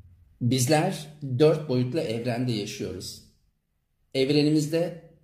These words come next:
yükseklik, genişlik, derinlik ve zaman var. Evrenimizi bunlar dört boyutlu yapıyor.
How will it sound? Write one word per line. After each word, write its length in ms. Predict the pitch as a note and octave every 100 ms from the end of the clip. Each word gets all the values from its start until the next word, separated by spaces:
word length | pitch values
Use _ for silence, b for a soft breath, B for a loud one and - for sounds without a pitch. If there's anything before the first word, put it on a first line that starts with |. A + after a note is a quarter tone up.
| _ _
yükseklik, 1040 | B2 B2+ B2 D3 B2 B2 B2+ C3 - - _ _ _ -
genişlik, 800 | B2 B2+ G#2+ A2 A#2 A2+ C3 - - - -
derinlik 720 | B2 C#3+ D3+ D#3 E3 F3 D#3
ve 180 | C#3+ A#2+
zaman 560 | A#2 A#2 C3 D#3 C#3
var. 420 | A2 F2 F2+ - - _ _ _ _ -
Evrenimizi 760 | E3+ F#3+ F#3+ F#3+ F3 F3+ D3
bunlar 580 | C#3 D3 E3 E3+ C3+ A2
dört 320 | D3 D#3+ -
boyutlu 380 | C3+ C#3 C3 B2+
yapıyor. 600 | A#2 A2 A#2+ G2 F2+ -